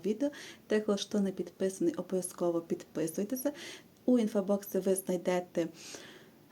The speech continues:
усю інформацію про спільник, е, в літо двері відчиняє. Хто не доєднався, будь ласка, доєднуйтеся. У вас ще є можливість протягом квітня вступити у цей спільник, тому що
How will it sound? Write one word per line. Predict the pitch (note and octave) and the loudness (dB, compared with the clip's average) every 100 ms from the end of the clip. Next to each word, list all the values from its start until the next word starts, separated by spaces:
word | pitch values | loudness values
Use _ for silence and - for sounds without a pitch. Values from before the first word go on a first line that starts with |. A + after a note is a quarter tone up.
| - - | -2 2
усю | G#3 - | 4 6
інформацію | G3 F#3+ G3 G3 F#3+ - F3+ | 4 6 4 4 2 0 -2
про | - F3+ | 0 -2
спільник, | - - F#3+ F3 F3 - | 0 2 4 4 2 4
е, | F3+ F3 | 6 6
в | F3+ | 4
літо | F3+ E3+ | 2 0
двері | F3+ E3+ E3+ | 2 2 2
відчиняє. | E3 - - F3 F3 A3 | -2 -2 2 4 6 2
Хто | - - A3+ | 0 0 4
не | G#3+ | 6
доєднався, | F#3+ F3+ F3+ F3 E3+ E3+ | 4 2 4 4 4 2
будь | E3 E3+ | 0 0
ласка, | E3 D#3+ - D#3 | 0 -2 -4 -2
доєднуйтеся. | - D3+ E3 E3 A3+ - - | -2 2 2 2 2 0 -2
У | - | -2
вас | F#3 F3+ F3 | 0 0 -2
ще | - | -2
є | E3 E3 | 0 2
можливість | E3+ F3 G#3 G3+ F3 - | 2 2 4 4 2 -2
протягом | A#3 A3+ F3+ F#3 | 0 2 2 0
квітня | - G3 - F3 E3 - - - | 2 0 2 2 2 -2 -14 -14
вступити | - G#3+ G#3 F#3+ F#3 - | -2 0 4 2 2 0
у | F3 | -2
цей | - D#3 - | -4 -6 -4
спільник, | - A#3 D4+ F4+ - - - - - - - | 4 10 10 8 4 -8 -12 -12 -14 -16 -2
тому | G3 F#3+ G#3 | 2 2 2
що | - F#3 | 2 2